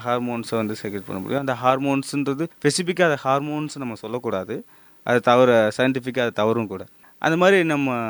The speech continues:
ஒரு சில நெக்டாருக்கு, ஒரு பிளான்ட்ல இருக்கக்கூடிய அந்த nectar எடுக்கும்போது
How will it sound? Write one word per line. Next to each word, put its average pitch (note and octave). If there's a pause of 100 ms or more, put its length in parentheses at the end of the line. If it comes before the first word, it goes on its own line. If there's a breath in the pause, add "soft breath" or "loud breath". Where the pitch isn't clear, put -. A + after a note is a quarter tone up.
(680)
ஒரு D#3
சில D3 (720)
நெக்டாருக்கு, C#3 (360)
ஒரு B2+
பிளான்ட்ல C#3+
இருக்கக்கூடிய A#2+
அந்த A#2
nectar C3+
எடுக்கும்போது B2